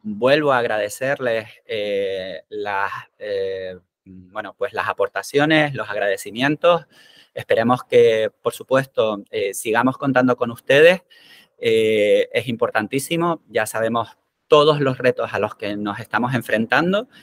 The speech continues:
retos que nos enfrentamos las empresas, retos que se enfrentan las administraciones públicas, la sociedad civil en general. Eh, la mejor manera de poder afrontar todos los retos que tenemos delante es trabajar de manera unida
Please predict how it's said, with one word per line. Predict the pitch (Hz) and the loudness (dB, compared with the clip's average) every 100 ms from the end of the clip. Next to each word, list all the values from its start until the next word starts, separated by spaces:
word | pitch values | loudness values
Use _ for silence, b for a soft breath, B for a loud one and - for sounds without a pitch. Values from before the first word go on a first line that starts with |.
| B - | B -12
retos | - 120 123 117 | 2 4 4 0
que | - | -2
nos | 104 | -8
enfrentamos | 110 107 107 120 127 | -6 -6 0 0 2
las | 127 | 0
empresas, | 117 107 127 123 131 127 | -2 2 2 4 0 0
retos | - 123 120 113 | 2 2 2 -2
que | - 110 101 104 | -4 -4 -6 -10
se | - 104 | -6 -4
enfrentan | 110 117 123 120 | 0 0 2 0
las | 117 | 0
administraciones | 104 104 104 113 110 | -4 -6 -8 -6 -10
públicas, | - 120 120 - 113 - B B - | -4 -2 0 0 -2 -2 B B -2
la | 107 | 0
sociedad | - 113 110 113 | 0 0 4 4
civil | 123 120 117 110 | 2 0 -2 -2
en | 110 | -4
general. | 110 104 110 127 156 - b b b - | -4 -2 2 2 2 -2 b b b -8
Eh, | 110 104 107 | 0 2 4
la | 113 110 | 2 2
mejor | 113 117 - 143 | 0 -2 2 2
manera | 143 139 131 131 120 | 4 2 2 2 2
de | 113 110 | 2 -2
poder | - 120 107 117 123 | -2 0 2 2 2
afrontar | 131 131 123 127 123 | 0 -4 -2 -2 -2
todos | - 131 143 | -2 0 0
los | 143 127 | -2 -2
retos | 123 117 | -4 -4
que | - | -8
tenemos | 120 113 107 110 | -10 -8 -8 -8
delante | - 113 120 - 110 117 | -6 -2 -2 0 0 -2
es | 113 _ _ | -4 _ _
trabajar | - 117 104 117 127 | 0 2 4 2 0
de | 143 | 0
manera | 131 120 117 | -2 -2 -2
unida | 110 135 196 | -2 -2 -2